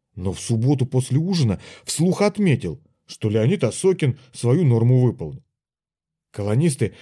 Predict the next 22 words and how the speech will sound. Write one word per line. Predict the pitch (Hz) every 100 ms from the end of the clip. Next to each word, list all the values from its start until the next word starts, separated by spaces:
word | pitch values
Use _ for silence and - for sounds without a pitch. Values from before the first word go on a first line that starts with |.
| -
из-за | 107 101 117
тарелок | 127 147 170 135
посылали | 131 127 131 151 127
Ахнарю | 113 120 117 139
одобрительные | 123 113 127 127 127
улыбки. | 131 147 135 - - - _ _ _ _ _ -
Лишь | 104 -
оба | 120 110
его | 110
напарника | 110 113 151 156 135 110 - -
по | 117
раскорчевке | 110 - 110 - 127 -
пней | - 131 160 143 - - _ _
неприметно | 113 117 127 123 - 104
переглянулись | 113 113 120 135 170 143 - - _
и | -
уткнули | 120 127 131 143
носы | 131 117 - 147
в | 131
пшенную | - - 107 107 117
кашу. | 120 101 - - - _ _ _ _ _ _ _ _ _ _ _
Ленька | 151 254 247 127